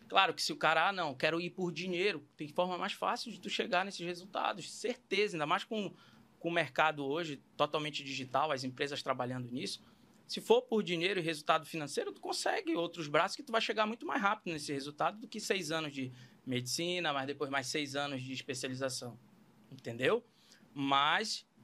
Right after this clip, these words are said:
bota num, numa janela de trinta anos. Pra que essa pressa de se qualificar tão rápido? Às vezes o cara sai cheio de necessidade e tem que entrar direto na residência, porque senão tá perdendo tempo e não, não tratou, a qualificação dele não é tão boa porque ele tava cheio de necessidade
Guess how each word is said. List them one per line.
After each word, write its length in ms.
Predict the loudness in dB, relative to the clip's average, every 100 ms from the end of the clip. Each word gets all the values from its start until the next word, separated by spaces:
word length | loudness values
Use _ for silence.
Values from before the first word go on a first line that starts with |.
| -20 -20 -16
bota 480 | 0 6 6 6 2
num, 240 | 2 -2
numa 220 | -2 0 0
janela 400 | 0 0 -2 -2
de 100 | -6
trinta 320 | -8 0 0
anos. 500 | 2 0 -2 -8 -10 0
Pra 140 | 0
que 160 | 2 -2
essa 240 | 0 -2
pressa 400 | 0 0 0 -2
de 80 | -6
se 60 |
qualificar 460 | -4 -4 -4 0 0
tão 200 | 2 0
rápido? 460 | 2 2 2 0 -4
Às 100 | -2
vezes 200 | -4 -4
o 20 |
cara 160 | -6
sai 160 | -2 -2
cheio 260 | -2 -4 -4
de 100 | -4
necessidade 920 | -6 -4 -4 -4 -2 0 0 -2 -10 -16 -20 -20 -14
e 280 | -6 -4 -2
tem 140 | -2 -2
que 100 | -2
entrar 180 | -2
direto 480 | -2 0 0 0 -2
na 80 | -4
residência, 500 | -4 -6 -6 -4 -4
porque 100 | -4
senão 200 | -2 -2
tá 100 | -2
perdendo 380 | -2 -2 -4 -6
tempo 540 | -6 -2 -2 -4 -6
e 100 | -6
não, 320 | -4 -4 -4 -8 -16 -4
não 140 | -2
tratou, 420 | 2 2 2 0 2
a 60 |
qualificação 540 | 4 2 2 -2 -2 -2
dele 180 | -2
não 180 | 0 0
é 60 | 0
tão 260 | 0 -2
boa 280 | 0 0 0
porque 260 | -2 -6 -4
ele 100 | -2
tava 220 | 0 0
cheio 200 | 0 -2
de 60 | -4
necessidade 840 | -4 -4 -6 0 4 4 2 -2